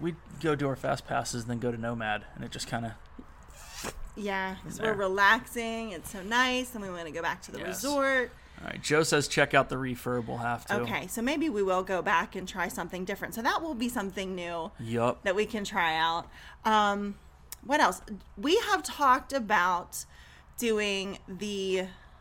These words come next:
Speaker 2: villains party.
Speaker 1: Yeah, that's the other
Speaker 2: For
Speaker 1: big
Speaker 2: just
Speaker 1: one.
Speaker 2: Gigi and Brandy.
Speaker 1: Yes, that's the other
Speaker 2: Um,
Speaker 1: big one.
Speaker 2: I don't know if,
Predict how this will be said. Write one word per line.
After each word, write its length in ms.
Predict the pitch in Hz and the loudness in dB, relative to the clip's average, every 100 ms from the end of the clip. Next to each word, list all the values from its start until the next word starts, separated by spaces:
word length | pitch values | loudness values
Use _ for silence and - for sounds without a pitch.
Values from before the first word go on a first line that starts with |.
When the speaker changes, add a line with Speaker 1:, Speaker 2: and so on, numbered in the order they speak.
| - - - | -20 -20 -12
Speaker 2:
villains 840 | 185 208 214 214 202 208 208 - - | -4 2 2 2 -2 -4 -8 -10 -16
party. 640 | - - 170 92 73 170 | 2 4 4 -2 -10 -10
Speaker 1:
Yeah, 200 | 131 117 | -4 2
that's 200 | 123 143 | 2 4
the 120 | 160 | 4
other 160 | 151 131 | 8 8
Speaker 2:
For 20 | |
Speaker 1:
big 140 | 180 - | 8 6
Speaker 2:
just 120 | 117 | 8
Speaker 1:
one. 240 | 113 110 | 4 2
Speaker 2:
Gigi 420 | - 240 208 226 | 0 0 0 0
and 140 | 220 190 | 0 0
Brandy. 520 | 190 151 135 101 180 - | 0 0 -6 -10 -12 -6
Speaker 1:
Yes, 440 | 127 101 - - - | -6 -4 -6 -8 -8
that's 220 | 127 - - | -6 -6 -8
the 160 | 123 - | -8 2
other 240 | - 214 | 6 8
Speaker 2:
Um, 160 | 202 196 | 6 4
Speaker 1:
big 160 | 190 | -2
one. 280 | 202 190 92 | -4 -12 2
Speaker 2:
I 120 | 254 339 | 6 6
don't 120 | 415 | 6
know 220 | 269 247 | 4 4
if, 100 | 240 | 2